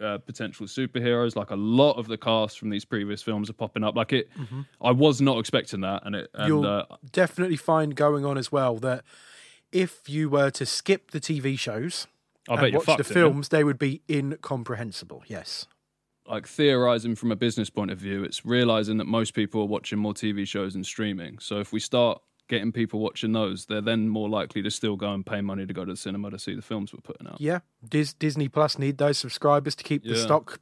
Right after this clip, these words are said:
Speaker 2: bo-, and, uh, and the board happy. You could l-, definitely look at it that way for sure. So yeah, they, um, uh, you know, and that brings in a further conversation I'm sure we'll have down the line when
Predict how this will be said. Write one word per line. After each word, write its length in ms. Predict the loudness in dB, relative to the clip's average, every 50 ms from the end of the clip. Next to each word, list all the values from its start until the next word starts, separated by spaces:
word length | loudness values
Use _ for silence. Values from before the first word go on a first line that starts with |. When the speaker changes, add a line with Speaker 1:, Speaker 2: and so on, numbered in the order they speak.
| _ 2
Speaker 2:
bo-, 180 | 2 2 2 -2 -6
and, 300 | -6 -6 -4 -2 -2 0
uh, 220 | 2 2 4 2 2 2
and 120 | 2 2
the 40 | 2
board 380 | 6 8 10 10 10 10 8 6
happy. 260 | 4 2 2 2 0
You 140 | -2 -2 -2
could 200 | -2 -2 -4 -4 -6 -12 -18 -16 -16 -16 -16 -16 -2 2
l-, 100 | 2 2
definitely 520 | 4 4 4 4 4 2 2 4 4 4 6
look 200 | 6 4 6 6
at 100 | 4 4
it 100 | 4 2
that 160 | 2 0 0 0
way 120 | -2 -4
for 140 | -4 -6 -8 -6
sure. 300 | -2 2 2 2 2 0
So 180 | -4 -4 -2 0
yeah, 220 | 2 2 2 2 2
they, 160 | 2 2 2
um, 240 | 2 0 -2 -4 -8 -10 _ -16 -16 -16 -18 -20 -20 -20 -20 -18 -6 0
uh, 340 | 2 2 2 2 0 -4 -6 -8 -4 -2
you 120 | 0 0
know, 140 | 0 2 2 4
and 120 | 4 4
that 140 | 4 2 2
brings 260 | 2 2 2 2 2
in 80 | 0 0
a 140 | 0 0 -2
further 320 | -2 0 0 0 2 0 -2
conversation 540 | -4 -4 -4 -4 -4 -2 -2 -2 -2 -4 -6
I'm 60 | -6
sure 220 | -2 0 0 0
we'll 200 | 0 0 -4 -2
have 240 | 0 0 -2 -2 -2
down 220 | -2 -2 -2 -2 -4
the 80 | -2
line 380 | 0 2 2 2 0 -2 -4 -4
when 280 | -4 -4 -4 -4 -8